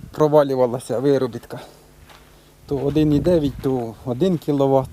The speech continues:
Ну, таке, сиплять з неба, походу. Такі штуки.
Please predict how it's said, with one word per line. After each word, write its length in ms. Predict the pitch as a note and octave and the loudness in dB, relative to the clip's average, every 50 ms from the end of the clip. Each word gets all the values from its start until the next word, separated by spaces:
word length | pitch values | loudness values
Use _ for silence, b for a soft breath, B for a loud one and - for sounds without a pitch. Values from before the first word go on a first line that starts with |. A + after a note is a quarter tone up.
| - - - - - - - - - _ _ _ _ _ _ _ _ _ _ _ _ _ _ _ _ _ _ _ _ _ _ _ _ _ _ _ _ _ _ _ _ _ _ _ _ _ _ _ _ _ _ _ _ - _ _ _ _ - | -14 -20 -20 -20 -20 -20 -20 -20 -20 _ _ _ _ _ _ _ _ _ _ _ _ _ _ _ _ _ _ _ _ _ _ _ _ _ _ _ _ _ _ _ _ _ _ _ _ _ _ _ _ _ _ _ _ -20 _ _ _ _ -8
Ну, 140 | - D#3+ C#3 | -8 -4 -2
таке, 340 | D3+ C#3+ - - A#2+ A2+ | -2 -2 0 0 0 0
сиплять 500 | A2 - - C#3+ - - C3 - - - - - - - - - - - - - - - - | 0 0 -2 -2 0 0 -2 -2 -2 -6 -16 -20 -20 -20 -18 -16 -16 -16 -14 -12 -10 -8 -6
з 120 | B2 A2 A2 | -4 0 2
неба, 320 | B2 A#2 A#2 A#2 G#2+ G#2+ | 4 4 4 4 2 0
походу. 420 | - - A#2 - A#2 A#2 A#2+ A#2 - - - - - _ _ _ _ - - - - - - _ _ _ _ _ _ _ _ _ _ - - - _ _ _ _ _ _ _ _ _ _ _ _ _ _ _ _ _ _ _ _ _ _ _ _ - | 0 -2 -2 -2 -2 -4 -4 -6 -10 -14 -16 -20 -20 _ _ _ _ -20 -20 -20 -20 -20 -20 _ _ _ _ _ _ _ _ _ _ -14 -14 -14 _ _ _ _ _ _ _ _ _ _ _ _ _ _ _ _ _ _ _ _ _ _ _ _ -12
Такі 300 | - B2+ A#2 - C#3+ B2+ | -10 -10 -6 -6 -6 -6
штуки. 500 | - - - C#3+ C3+ A2+ - - B2 | -6 -8 -6 -6 -6 -6 -6 -10 -12